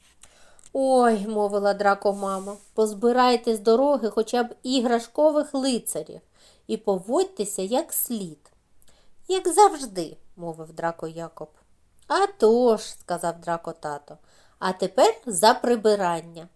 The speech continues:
а тоді вже обідати". Зітхнувши, четверо дітей подалися наводити лад у дитячій.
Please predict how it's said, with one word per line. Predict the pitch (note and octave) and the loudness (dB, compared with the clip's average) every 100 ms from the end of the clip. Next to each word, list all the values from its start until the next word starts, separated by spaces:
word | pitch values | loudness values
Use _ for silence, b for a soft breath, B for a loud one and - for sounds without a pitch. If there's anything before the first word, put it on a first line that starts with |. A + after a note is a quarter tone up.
| _ | _
а | - F#3+ | -16 -12
тоді | F3 E3 A3 F#4+ | -12 -8 0 2
вже | D4 F3 - _ - | 2 -6 -10 _ -8
обідати". | B3 B3 F3 D#3 E3 - F3+ - _ _ _ _ _ - | -6 -6 -8 -12 -14 -16 -20 -20 _ _ _ _ _ -10
Зітхнувши, | G#3+ G#4+ - - G3+ F#3+ - - B3+ - - | 0 0 0 -6 -4 -4 -8 -12 -14 -14 -8
четверо | - E4+ - A#3+ A3 | -2 0 0 0 -2
дітей | F#3+ E3+ - G#3 F4+ | -4 -10 -6 -2 -2
подалися | - G3 F3+ E3 F3+ D#4+ - C#4 | -2 -6 -6 -8 -6 -4 -4 -6
наводити | F#3+ D3+ E3 E3 E3 D3+ | -8 -8 -8 -8 -8 -8
лад | D#3 F3 G3+ | -4 -4 -4
у | |
дитячій. | F3+ E3 - D#3+ E3 - - | -10 -14 -16 -20 -20 -20 -20